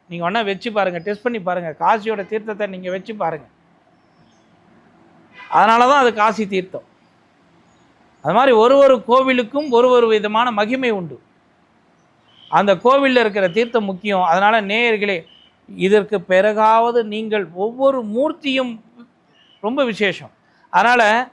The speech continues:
சிவன் கோவில்ல இருக்கிற பெருமாளை நீங்க கும்பிடும் பொழுது உங்களுக்கு யோகமும் பாக்கியும் வரக்கூடியதா இருக்கும். ஏன் பெருமாள் கோயிலே நம்ம கும்பிடலாமே? சிவன் கோவில் இருக்க பெருமாள் உங்களுக்கு மிக மிக பலத்தையும் பாக்கியத்தையும்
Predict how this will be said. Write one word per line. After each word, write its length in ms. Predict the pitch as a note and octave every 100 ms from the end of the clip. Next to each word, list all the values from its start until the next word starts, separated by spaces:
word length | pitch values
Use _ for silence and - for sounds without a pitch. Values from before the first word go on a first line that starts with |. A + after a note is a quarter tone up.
| _ _ _
சிவன் 600 | - - A3+ C4 C#4 C4+
கோவில்ல 320 | C4 B3 A#3+
இருக்கிற 340 | A3+ A3 A3 F#3+
பெருமாளை 600 | F3 A3 C4 C4+ C4+ B3
நீங்க 200 | A#3 G#3+
கும்பிடும் 420 | G3 G#3+ A3 G#3
பொழுது 320 | G3 A3 B3+
உங்களுக்கு 480 | G#3+ G#3 F3+ F#3 F3
யோகமும் 600 | F#3 A#3+ B3 B3 A#3+ A3+
பாக்கியும் 440 | G#3 G3+ G3 G3+
வரக்கூடியதா 460 | F#3 F#3 F3+ F3+ F3+
இருக்கும். 220 | E3+ F3+
ஏன் 140 | G#3 A3
பெருமாள் 360 | A3 B3 C4
கோயிலே 280 | A#3+ A#3+ A#3+
நம்ம 220 | A#3+ A3
கும்பிடலாமே? 720 | F#3 G3 G#3+ G3 F3+ F#3 D3+ _ _ _ _
சிவன் 400 | - G#3+ B3+ B3+
கோவில் 300 | A#3+ A#3 A3+
இருக்க 240 | G#3+ G#3+
பெருமாள் 440 | F#3+ G3+ G#3+ G#3+ G#3+
உங்களுக்கு 540 | G3 G3 F3+ A#3 A3+ E3 E3+
மிக 360 | G#3 G#3 A3 B3
மிக 240 | A#3+ A#3+
பலத்தையும் 840 | G3+ F#3 G3+ A#3 A#3 A3 G#3+ G3+ F3+ _
பாக்கியத்தையும் 800 | D#3+ G3+ A#3 A3+ A3 A3 G3+ F#3